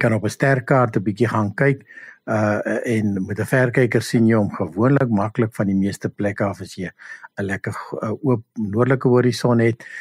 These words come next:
en dan as jy die,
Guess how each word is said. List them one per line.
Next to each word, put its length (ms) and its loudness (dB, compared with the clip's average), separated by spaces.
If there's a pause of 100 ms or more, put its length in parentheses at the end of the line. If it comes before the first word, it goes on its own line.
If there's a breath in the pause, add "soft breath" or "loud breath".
(220 loud breath)
en 300 2
dan 340 4
as 260 -2
jy 320 4 (160)
die, 500 2